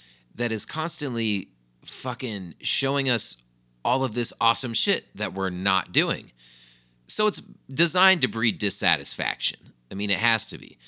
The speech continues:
And, uh, whether it's, like, these awesome vacation things or these cool things that people are doing on fucking skateboards and snowboards and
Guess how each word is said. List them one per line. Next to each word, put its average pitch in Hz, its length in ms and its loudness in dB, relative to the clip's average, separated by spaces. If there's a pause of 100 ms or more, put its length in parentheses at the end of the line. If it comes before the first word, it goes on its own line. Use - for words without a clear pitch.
(640)
And, 120 320 0
uh, 107 260 2
whether 131 280 4
it's, 131 180 0
like, 113 160 2
these 104 160 0
awesome 95 320 2
vacation 120 600 2
things 113 360 -2
or 98 40 -6
these 82 180 -2
cool 101 240 -4
things 92 360 -6
that 78 180 -6
people 85 240 -10
are 78 40 -6
doing 82 260 -8
on 67 200 -12
fucking 73 320 -14
skateboards 104 880 -2
and 69 100 -14
snowboards 107 880 -4
and 60 260 -18